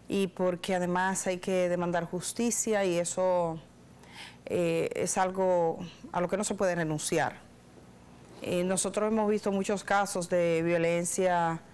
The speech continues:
eh, de género, de violencia de género en nuestro país. Una, una, una peste que en algunos momentos sube más, eh, y que tiene muchas características similares,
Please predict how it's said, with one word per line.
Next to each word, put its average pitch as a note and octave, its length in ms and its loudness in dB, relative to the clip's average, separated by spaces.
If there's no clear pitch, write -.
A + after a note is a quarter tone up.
eh, D#3 500 2
de E3 220 0
género, D#3+ 440 0
de - 100 0
violencia D#3+ 360 2
de F#3 80 2
género F3 280 2
en E3 80 0
nuestro D#3+ 260 -2
país. E3+ 500 -2
Una, F3+ 800 2
una, F#3+ 520 2
una G#3+ 240 2
peste A3 600 2
que F3 140 0
en F3+ 100 2
algunos F3+ 300 2
momentos F3+ 400 2
sube E3 260 2
más, G#3 720 2
eh, F3+ 540 4
y A3+ 100 2
que A3 140 2
tiene A#3 180 0
muchas B3 320 2
características G3+ 760 0
similares, F3+ 800 2